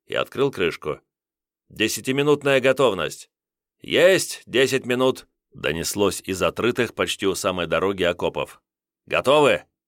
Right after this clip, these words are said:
Стрелки, засевшие на краю поросшего густым камышом болотца, откликнулись вторыми. «Денисов, начинаете без команды! Всем остальным ждать сигнала». Александр Христофорович убрал часы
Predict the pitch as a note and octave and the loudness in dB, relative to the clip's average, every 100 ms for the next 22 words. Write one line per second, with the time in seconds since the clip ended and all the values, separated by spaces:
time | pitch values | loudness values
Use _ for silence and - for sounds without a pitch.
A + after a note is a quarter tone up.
0 | _ _ _ _ - - F2 G2 C3+ B2 | _ _ _ _ -14 -4 -2 -2 -2 -2
1 | A#2 - A2+ - G#2 G2+ F#2+ F2 A#2 - | 0 0 -2 -2 -4 -4 -2 -2 0 0
2 | F#2+ G2+ - F#2 F2+ F#2 - G2+ F2+ F2 | 2 2 -2 -4 -6 -6 -6 -8 -6 -8
3 | E2+ F2+ D#2+ D2+ G2 - A#2+ A2 - _ | -6 -6 -2 -2 -2 -2 -2 -4 -6 _
4 | D#2+ E2+ G2+ G2+ G2 F#2+ F2 - G2+ G2 | -8 -6 -6 -4 -2 -4 -4 -2 -2 -2
5 | D#2+ C#2 _ _ _ _ _ _ - A2 | -6 -10 _ _ _ _ _ _ -4 0
6 | D3+ D3+ E3 D3 - _ _ _ _ - | 2 2 2 0 -8 _ _ _ _ -4
7 | F2 A#2+ C#3+ C#3+ C3 C3 - C#3+ B2+ E2+ | -2 0 2 2 0 -2 0 0 0 -2
8 | D2 - _ _ _ _ - G#2+ C3 B2 | -6 -8 _ _ _ _ -2 0 0 0
9 | C3 B2+ D3 D#3+ A2 G2 B2 B2 C#3 B2+ | 2 2 0 -2 -2 2 2 2 -2 -2
10 | A2 F#2+ E2+ E2 - _ _ _ _ _ | 0 0 0 -2 -6 _ _ _ _ _
11 | _ _ _ _ - D#2+ - G#2 F#2+ - | _ _ _ _ -6 -4 -2 -2 -2 -4
12 | G2+ - G2 G#2 F#2 F2 E2+ - F2+ F2+ | -6 -4 -2 0 0 -2 -6 -10 -6 -2
13 | E2 - E2 - A#2 B2+ | -2 -4 -10 -6 -4 -4